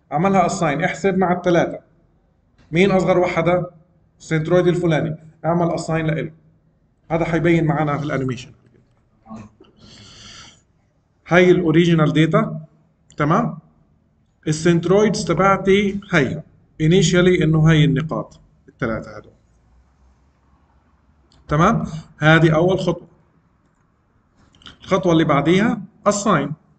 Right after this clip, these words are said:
كل نقطة صار لها assign.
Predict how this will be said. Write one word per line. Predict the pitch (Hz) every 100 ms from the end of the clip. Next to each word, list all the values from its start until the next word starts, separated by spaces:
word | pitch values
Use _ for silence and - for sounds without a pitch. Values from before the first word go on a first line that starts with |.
| _ _ _ _ _ _ _ _ _ _ -
كل | 254 220
نقطة | 208 - - 156 208 - - _ _ _ _ _ _ _ _ _ _ _ _ _ _ _ _ _
صار | - 185
لها | 220 202 202
assign. | - 160 127